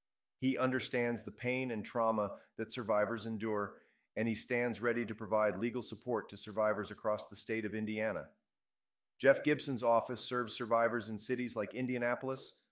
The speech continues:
Fort Wayne, Evansville, South Bend, Carmel, and Lafayette. No matter where you are in Indiana, his team is here for you.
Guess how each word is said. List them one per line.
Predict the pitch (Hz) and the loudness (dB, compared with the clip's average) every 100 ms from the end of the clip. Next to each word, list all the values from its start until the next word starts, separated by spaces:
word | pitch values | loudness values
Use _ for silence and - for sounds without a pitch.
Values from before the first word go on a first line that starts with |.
| _ - | _ 0
Fort | 127 - | 2 2
Wayne, | 117 127 127 127 123 - _ - | 2 2 2 -2 -6 -18 _ 2
Evansville, | 120 123 104 120 117 117 - _ | 4 2 0 0 0 -4 -14 _
South | - 123 123 - | 0 4 4 4
Bend, | 123 120 117 117 - _ | 2 4 2 -4 -12 _
Carmel, | - 117 117 120 120 120 - _ _ 104 | 2 4 4 6 4 2 -4 _ _ -4
and | 110 | 2
Lafayette. | 110 107 117 117 104 - _ _ _ _ _ _ _ - | 2 2 2 2 2 -2 _ _ _ _ _ _ _ -2
No | 120 | 4
matter | 120 117 | 6 6
where | 110 139 | 6 4
you | 156 147 | 4 6
are | 139 | 6
in | 131 | 4
Indiana, | 127 123 123 123 120 117 - _ _ _ | 2 0 0 0 -2 -4 -12 _ _ _
his | - 131 | -2 -2
team | - 139 131 | -2 -2 -2
is | 113 | -2
here | 120 107 | -2 -2
for | - | -4
you. | 95 85 | -4 -4